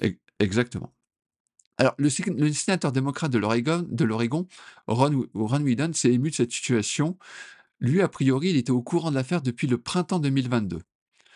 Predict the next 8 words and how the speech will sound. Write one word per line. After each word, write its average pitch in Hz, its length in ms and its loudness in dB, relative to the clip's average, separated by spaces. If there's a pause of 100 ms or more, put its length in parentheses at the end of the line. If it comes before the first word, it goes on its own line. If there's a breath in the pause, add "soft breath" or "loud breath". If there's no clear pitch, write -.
(540 soft breath)
Et 120 260 6
donc, 139 300 -2
euh, 95 360 2
Apple 113 360 0
et 107 80 -2
Google 120 400 0
ont 107 180 0
eu 143 160 0